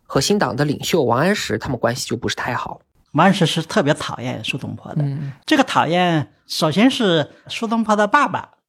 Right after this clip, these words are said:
Speaker 2: 讨厌王安石，而且专门写过一篇文章来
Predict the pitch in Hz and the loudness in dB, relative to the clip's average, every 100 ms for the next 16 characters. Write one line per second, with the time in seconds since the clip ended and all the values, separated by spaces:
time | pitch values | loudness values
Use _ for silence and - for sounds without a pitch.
0 | _ _ _ - 127 160 165 156 175 165 | _ _ _ -2 0 0 2 2 2 0
1 | 120 117 - _ _ - 143 151 143 156 | -4 -8 -10 _ _ -10 -4 -2 2 2
2 | 156 151 - 113 120 151 143 143 147 139 | 2 0 -2 -2 -2 -4 0 2 2 2
3 | 139 151 147 139 135 | 0 2 2 2 0